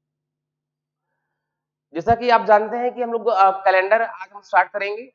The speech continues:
आज, अ, reasoning का पहला क्लास है और reasoning की इस पहली class में calendar हम लोग पढ़ेंगे। calendar का बहुत बड़ा important role है, आपके हर exam में आता है calendar आपका। exams, आप calendar में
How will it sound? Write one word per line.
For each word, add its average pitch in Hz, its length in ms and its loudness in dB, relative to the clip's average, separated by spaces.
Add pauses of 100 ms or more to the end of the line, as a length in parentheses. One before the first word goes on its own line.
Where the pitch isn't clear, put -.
(120)
आज, 175 280 4
अ, 180 360 -2
reasoning 196 380 -6
का 202 100 0
पहला 175 320 2
क्लास 180 320 0
है - 40 -20 (720)
और 170 220 4
reasoning 196 300 -4
की 220 60 -14
इस 220 100 -14
पहली 190 240 -2
class 196 380 0
में 440 160 -12 (140)
calendar 180 340 0
हम 196 80 -8
लोग 196 120 -10
पढ़ेंगे। 190 340 -8 (640)
calendar 185 300 2
का 202 220 2 (160)
बहुत 180 200 -4
बड़ा 180 120 2
important 185 480 -4
role 196 200 -4
है, 202 80 -4
आपके 190 260 -4
हर 190 160 -6
exam 180 380 2
में 214 100 -2
आता 190 260 -4
है 185 80 -10 (340)
calendar 170 320 -2
आपका। 160 260 -4 (580)
exams, 180 600 2 (120)
आप 185 160 0
calendar 196 300 0
में 220 340 -6